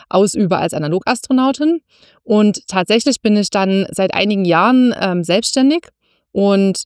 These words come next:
hab schon ganz verschiedene Dinge in diesem, unter diesem Schirm der Selbstständigkeit gemacht. Ich bin,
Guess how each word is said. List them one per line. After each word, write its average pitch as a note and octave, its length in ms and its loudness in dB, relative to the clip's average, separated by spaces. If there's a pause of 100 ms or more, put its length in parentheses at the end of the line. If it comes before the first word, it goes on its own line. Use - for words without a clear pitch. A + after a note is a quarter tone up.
hab - 200 -6
schon F#3+ 160 -4
ganz F#3+ 200 -2
verschiedene A3 440 0
Dinge F#3+ 240 0
in F3+ 120 -2
diesem, F3+ 640 -2
unter F3 200 -4
diesem F3 200 -4
Schirm A3 340 2
der F3 100 0
Selbstständigkeit F3+ 800 -2 (380)
gemacht. F#3 460 -2
Ich - 160 -6
bin, F#3 340 0